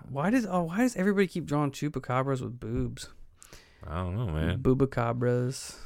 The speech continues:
Speaker 2: Because we don't know the original O G stories, and there's probably some awesome ones out there.
Speaker 1: Oh, something. See, this is,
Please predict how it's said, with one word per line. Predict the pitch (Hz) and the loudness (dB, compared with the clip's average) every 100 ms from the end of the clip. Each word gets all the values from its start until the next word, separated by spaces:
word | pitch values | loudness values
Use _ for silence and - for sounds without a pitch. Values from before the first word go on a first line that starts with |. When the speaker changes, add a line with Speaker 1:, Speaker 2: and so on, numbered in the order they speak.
| - | -6
Speaker 2:
Because | 90 107 95 | 4 6 10
we | 98 | 10
don't | 101 87 | 10 8
know | 92 95 | 10 10
the | 92 92 | 10 8
original | 80 90 85 87 85 | 8 6 6 4 6
O | 82 87 | 6 6
G | 87 | 6
stories, | 82 - 80 85 90 | 4 4 4 6 4
and | 85 | 2
there's | 80 - | 2 2
probably | 87 87 | 4 6
some | 85 76 69 - | 4 0 -4 4
awesome | 80 85 - 90 | 6 8 6 6
ones | 90 87 | 6 8
out | 87 87 | 8 8
there. | 90 90 92 - - - | 6 4 2 -6 -20 -14
Speaker 1:
Oh, | - 120 104 - - | -10 -8 -8 -10 -12
something. | - 139 143 - 113 - - - - - - - - | -10 -6 -6 -8 -10 -10 -14 -14 -20 -20 -20 -20 2
See, | 226 | 6
this | 175 208 214 | 10 10 10
is, | 190 | 6